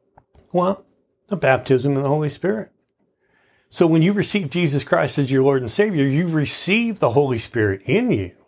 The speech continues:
but you don't necessarily receive the Holy Spirit on you. And they're two different things.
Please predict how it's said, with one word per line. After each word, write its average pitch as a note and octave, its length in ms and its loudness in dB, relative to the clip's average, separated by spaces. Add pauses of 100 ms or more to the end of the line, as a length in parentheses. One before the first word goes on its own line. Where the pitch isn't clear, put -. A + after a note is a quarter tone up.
(840)
but - 220 -4
you D3 100 -2
don't G3 380 0
necessarily C#3+ 800 0
receive A#2+ 380 -6
the G#2 60 -2
Holy A2 220 -2
Spirit F#2+ 340 -6
on D3+ 280 -2
you. G2 140 -10 (600)
And B2 140 -2
they're A2 140 0
two - 320 0
different G3+ 380 0
things. C#3+ 500 -10